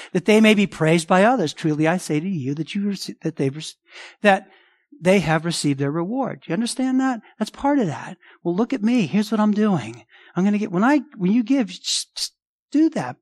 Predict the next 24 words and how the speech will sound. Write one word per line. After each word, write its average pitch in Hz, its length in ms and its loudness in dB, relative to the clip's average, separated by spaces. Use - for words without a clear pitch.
between 214 300 0
you 214 100 4
and 208 100 2
the 208 60 0
Lord. 220 360 -6
You 156 80 -8
underst-, 170 280 -8
this 208 160 -2
is 220 80 -2
what 214 100 -2
the 202 60 2
hypocrites 202 500 -2
do. 240 240 2
That 180 240 2
attitude 214 420 4
of 170 140 -2
pride, 214 340 6
arrogance, 208 440 4
privilege, 202 400 0
and 202 100 2
superiority. 202 760 2
Matthew 170 340 2
six - 280 -4
five. 202 400 0